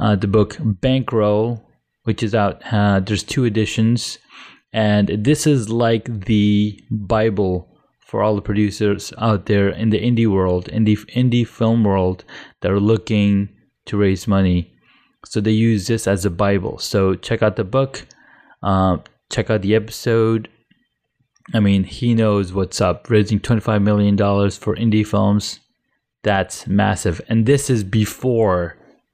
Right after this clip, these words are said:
crowdfunding, so check it out. Then on Friday, we get to speak with Lila Smith. She gives us a sneak peek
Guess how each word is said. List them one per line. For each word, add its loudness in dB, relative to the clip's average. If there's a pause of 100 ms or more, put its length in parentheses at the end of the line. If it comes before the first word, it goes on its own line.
(100)
crowdfunding, 0 (120)
so -2 (260)
check -4
it 0
out. -8 (880)
Then 2
on 2
Friday, 0 (440)
we 0
get -6
to 2
speak -2
with 0
Lila 0
Smith. -4 (380)
She -4
gives 0
us -2
a 0
sneak 0
peek 0